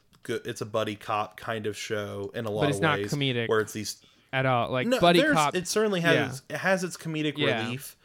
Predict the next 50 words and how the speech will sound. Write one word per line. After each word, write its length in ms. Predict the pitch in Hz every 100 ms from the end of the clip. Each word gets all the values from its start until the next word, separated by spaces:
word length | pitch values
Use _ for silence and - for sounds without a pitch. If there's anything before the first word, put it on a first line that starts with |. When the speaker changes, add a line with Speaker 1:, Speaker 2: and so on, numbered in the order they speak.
| _ _ -
Speaker 1:
um, 380 | 117 104 104 104
but 340 | 110 107 104 -
in, 260 | 117 117 - -
but 200 | 113 110
no, 220 | 113 107
it 100 | 107
is 160 | 101
definitely 320 | - 107 107 104
steeped 340 | - 110 101
in, 220 | 101 101 -
in 120 | 107
much 280 | 104 101 -
more 180 | 104 101
of 60 | 98
a 60 |
darker 560 | 98 104 101 104 101 101 _ _ _
tone. 500 | - 120 107 104 104 -
David 260 | 123 120
Fincher 340 | 120 107 156 147
Speaker 2:
Mm-hmm. 100 | 131 139
Speaker 1:
directed, 340 | - 107 104 127
Speaker 2:
Yep. 180 | 101 -
Speaker 1:
produced 340 | 101 101 -
it. 160 | 104 - - _ -
Um, 460 | 113 104 101 98 98
so 160 | 107
fans 380 | 98 110 104 98
of 220 | 101 98 -
House 220 | 127 120
of 60 | 147
Speaker 2:
Alien, 220 | 143 156
Speaker 1:
Cards, 300 | 156 147 143
Speaker 2:
Alien 260 | 143 131 127
three, 360 | 131 131 120
Speaker 1:
Fight 180 | 120 120
Speaker 2:
the 60 | 123
best 100 | 123
Speaker 1:
Club. 340 | 120 113 110
Speaker 2:
Alien. 460 | 107 113 107 107 - _ -
Um, 380 | 110 87 73 -
yeah, 120 | 82 - -
I'm 80 | 170
just 160 | - -
kidding. 200 | - - _ -
<laughs> 180 | -
Speaker 1:
Yeah, 280 | 117 113 98 -
Alien 240 | 107 104 101
three. 400 | 127 117 113 - -
I 100 | 117
mean, 300 | 110 107